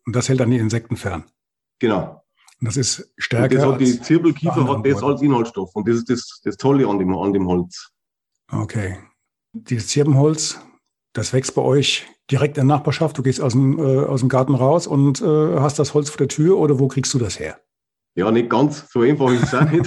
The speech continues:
Speaker 2: <laughs> Nein, da fahren wir nach Südtirol und holen das,
Speaker 1: Mhm.
Speaker 2: das Holz. Das wächst aber auch Richtung Karpaten runter, aber ist halt weniger inhaltsstoffreich, das
Speaker 1: Mhm.
Speaker 2: Zirbenholz von denen.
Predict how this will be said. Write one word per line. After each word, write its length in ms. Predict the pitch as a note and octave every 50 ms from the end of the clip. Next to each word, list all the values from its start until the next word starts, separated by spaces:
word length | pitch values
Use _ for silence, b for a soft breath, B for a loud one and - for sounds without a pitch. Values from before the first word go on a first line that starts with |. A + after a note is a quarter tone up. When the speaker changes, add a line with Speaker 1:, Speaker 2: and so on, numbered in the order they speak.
| D#3 D#3
Speaker 2:
<laughs> 0 |
Nein, 1500 | D#3+ F3+ F3+ - - F3+ F3+ - G#3+ G#3 D#4 - - G3 - - - E3 E3 - _ _ _ _ _ _ - G2+ A#2 B2+
da 80 | B2
fahren 160 | - B2+ B2 B2+
wir 80 | C3
nach 140 | B2+ B2 A#2
Südtirol 680 | - - C#3+ C#3 - D#3 C3+ C3+ C#3 C#3+ C#3 - - - _ _ _
und 440 | - A2 A2 G#2+ G#2+ G#2 G2+ F2 E2+
holen 220 | G2+ G2+ A2 A2+ G#2
das, 280 | F#2 E2 - - - _ _ _ _ _ _ _ _ _ _ _ _ _
Speaker 1:
Mhm. 220 | A2 G2 F#2 G2+ C3+
Speaker 2:
das 160 | F2+ F2 -
Holz. 240 | F#2 F#2 F#2 F2+ -
Das 140 | G#2+ E2+
wächst 240 | F#2+ B2+ C3+ C3 -
aber 140 | C3 A#2+ A#2+
auch 280 | A#2 A#2+ C3 C3 B2+ A#2+
Richtung 340 | - B2 C3+ C3 - C3 A#2
Karpaten 540 | - A2 A2 G#2+ - G#2 A2+ C3+ - D#3 C#3
runter, 340 | C3 C3+ C#3+ C#3 C#3+ C#3 A#2+
aber 420 | G#2 G#2+ A2+ A2 A2 G#2+ G#2+ -
ist 140 | G#2 A2 G2+
halt 120 | A#2 G2+ F#2
weniger 600 | A#2+ B2 B2+ A#2+ A#2 A#2 A#2 A#2 A#2 A2 - -
inhaltsstoffreich, 840 | B2 A#2+ A2+ A2+ G#2+ - - - F#2 F2 - E2+ E2 D#2+ D#2 - _ _ _ _ _ _ _ _ _ _ -
das 100 | F#2+ F2+
Speaker 1:
Mhm. 60 | F#2
Speaker 2:
Zirbenholz 460 | G2+ G#2 F#2+ F#2 F2 E2+ F2+ F2 F2
von 140 | - F2+ E2
denen. 320 | E2 E2+ E2+ E2 D#2 D#2